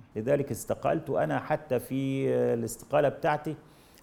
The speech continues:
ربنا أعطاني الوقت الجميل الذي أستقيل فيه. يعني كنت أتمنى أن ربنا يهبني وقت جميل أو زمن جميل أستقيل فيه، وفعلا ربنا وهبني هذا الزمن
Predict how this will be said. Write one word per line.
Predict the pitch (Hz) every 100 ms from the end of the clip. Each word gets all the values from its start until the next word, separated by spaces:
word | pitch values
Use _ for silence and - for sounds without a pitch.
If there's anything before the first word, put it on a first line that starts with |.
| 113
ربنا | 143 147 139 127
أعطاني | 113 - 160 170 156 135
الوقت | 131 139 170 - -
الجميل | 131 107 127 139 175 190 175 139
الذي | 143 165 156 156 156
أستقيل | 127 - 127 139 120
فيه. | - 101 - - - -
يعني | 113 123
كنت | 131 196 185
أتمنى | 156 156 180 175
أن | 151 147
ربنا | 170 147 151
يهبني | 151 151 175 156 156
وقت | 151 180 185 - 127
جميل | 127 139 175 190 180 - - - -
أو | 120 135
زمن | 143 190 175 151
جميل | 147 160 185 185
أستقيل | 143 - 135 147 123
فيه، | - 104 80
وفعلا | 117 143 156 151 170 156 151 139 135
ربنا | 147 139 131
وهبني | 131 151 131 127
هذا | 123 123 127
الزمن | 117 147 160 165